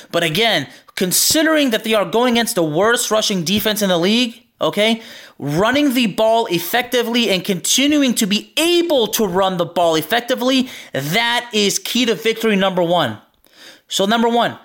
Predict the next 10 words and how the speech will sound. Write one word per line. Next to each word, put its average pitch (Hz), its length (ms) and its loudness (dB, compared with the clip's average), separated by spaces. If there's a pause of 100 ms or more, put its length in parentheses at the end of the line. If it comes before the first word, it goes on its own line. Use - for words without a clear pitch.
(160)
run 214 420 0
the 226 120 2
ball 208 440 0
effectively. 160 800 -4 (300)
Number 226 420 2
two, 247 360 0 (160)
score 254 500 0
some 240 180 0
freaking 220 400 -2
touchdowns. 160 600 -2